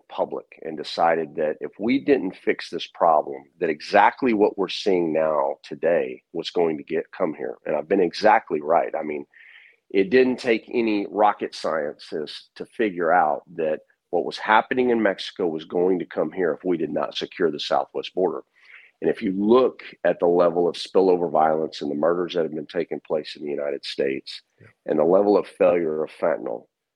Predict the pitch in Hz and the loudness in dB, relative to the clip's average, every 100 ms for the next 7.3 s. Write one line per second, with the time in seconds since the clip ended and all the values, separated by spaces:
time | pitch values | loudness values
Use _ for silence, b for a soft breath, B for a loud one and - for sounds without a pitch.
0 | _ _ _ - 82 80 71 - 82 71 | _ _ _ -16 -14 -16 -18 -10 -2 -2
1 | 82 101 107 98 80 85 85 82 - 82 | 0 -2 2 6 6 4 2 -2 0 -2
2 | - 78 69 67 87 85 80 78 76 69 | 0 -6 -6 -2 2 4 2 0 -2 -2
3 | 78 69 58 _ _ _ 76 87 98 113 | -2 -2 -4 _ _ _ -4 -2 2 4
4 | 135 120 104 - - 90 - - _ _ | 4 2 -2 -6 0 0 0 -6 _ _
5 | _ 80 78 90 80 78 67 69 - - | _ -10 -6 -4 -2 -2 -4 -6 -8 -6
6 | 50 - - _ _ - 78 73 - 80 | -6 -8 -20 _ _ -10 -8 -6 -2 -2
7 | 78 87 - | 2 0 0